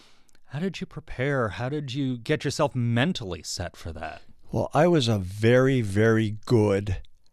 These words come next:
Speaker 2: high school player. I was a good college player, and I was a bad pro. And so every step you take, it, uh, highlights and exposes your flaws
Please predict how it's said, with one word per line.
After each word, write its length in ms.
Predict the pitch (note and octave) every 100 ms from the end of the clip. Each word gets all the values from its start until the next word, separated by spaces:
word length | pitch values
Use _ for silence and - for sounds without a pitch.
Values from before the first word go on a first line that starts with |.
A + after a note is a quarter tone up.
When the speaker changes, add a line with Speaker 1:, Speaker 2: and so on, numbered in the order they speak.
| -
Speaker 2:
high 180 | - A2+
school 320 | - G#2 E2+
player. 420 | - D#2+ D2+ G#2 - - - - -
I 120 | B2+
was 180 | C3 A2+
a 80 | G2
good 640 | G#2 A2+ B2+ C3 B2+ A2+ - - _ -
college 460 | G2+ F2 E2+ -
player, 400 | - E2+ E2 E2+ - - - -
and 140 | G2
I 60 | F#2+
was 180 | F#2 F#2
a 60 |
bad 540 | E2 G2+ F#2 F#2 F2 - -
pro. 340 | - E2+ - - - - - - - -
And 220 | A2 G#2 F#2+
so 280 | A2+ G#2 -
every 480 | C#3 D3+ D#3+ D#3 D3 -
step 540 | - - D#3 D#3 - -
you 180 | A2 G2+
take, 500 | - G2 F2 - - - - - - - -
it, 340 | A#2+ A2 - -
uh, 200 | G2 G2
highlights 920 | F#2+ - B2+ E3 C3+ F#2 F#2+ - - - -
and 260 | G#2 G2+ -
exposes 1120 | G#2 - - C3 C#3+ D#3+ G2+ F#2 F2 - - _
your 220 | A#2 G2
flaws 720 | - - B2 A#2 - - -